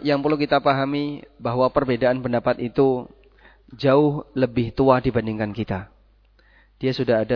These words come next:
sebelum kamu lahir, sehingga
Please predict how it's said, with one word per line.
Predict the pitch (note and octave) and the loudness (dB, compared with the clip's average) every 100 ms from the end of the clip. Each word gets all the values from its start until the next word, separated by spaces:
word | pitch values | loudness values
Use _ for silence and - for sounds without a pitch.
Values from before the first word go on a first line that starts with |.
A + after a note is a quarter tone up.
| A#2 | -2
sebelum | - A2+ G#2+ | -2 -2 -2
kamu | G#2+ A2 | -6 -4
lahir, | A2+ G#2+ B2+ B2+ C3 C3 - _ _ _ _ _ _ _ _ _ _ - | -2 0 0 0 -4 -12 -18 _ _ _ _ _ _ _ _ _ _ -14
sehingga | - A2+ A2+ A#2 A2+ G#2+ - | -6 -4 0 0 0 -4 -8